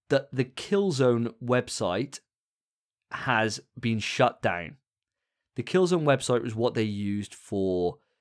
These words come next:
all their internal, um, clan making, all the statistics, everything about the games for Killzone two and three that were playing online and Shadowfall.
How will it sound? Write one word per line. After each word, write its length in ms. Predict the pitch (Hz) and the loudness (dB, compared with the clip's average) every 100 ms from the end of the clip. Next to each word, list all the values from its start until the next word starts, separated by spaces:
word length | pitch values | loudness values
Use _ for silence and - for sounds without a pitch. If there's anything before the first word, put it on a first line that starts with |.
| _ _ _ | _ _ _
all 240 | 127 113 113 | -2 0 0
their 380 | 110 104 101 92 _ | 0 0 -2 -4 _
internal, 720 | - 107 - 107 98 95 92 - | -6 -6 -4 -2 -2 -4 -6 -6
um, 280 | 98 92 85 - | -4 -4 -8 -12
clan 340 | - 139 131 | -2 0 2
making, 540 | 127 120 - 123 117 120 _ | 0 -2 -2 -4 -4 -8 _
all 160 | 127 117 | -4 -2
the 60 | 107 | -2
statistics, 1080 | - 101 - 143 139 - 113 - - - - _ _ _ - | -8 -8 0 -2 0 -2 -2 -4 -14 -14 -14 _ _ _ -2
everything 480 | 135 139 143 139 131 | 0 2 0 0 0
about 200 | 120 110 | 2 0
the 60 | 104 | 0
games 260 | 110 104 | -2 -2
for 140 | - 104 | -6 -8
Killzone 720 | - 107 101 107 98 95 - | -4 -4 -2 -2 -2 -4 -8
two 240 | - 127 107 | -4 0 0
and 100 | 98 | -2
three 220 | 117 113 | -2 -2
that 100 | 104 | -2
were 80 | 92 | -6
playing 240 | - 104 | -6 -4
online 340 | 98 98 104 98 | -2 -2 -2 -2
and 240 | 95 107 | -2 -4
Shadowfall. 760 | 104 107 101 120 120 135 135 | -2 -2 0 -2 -2 0 0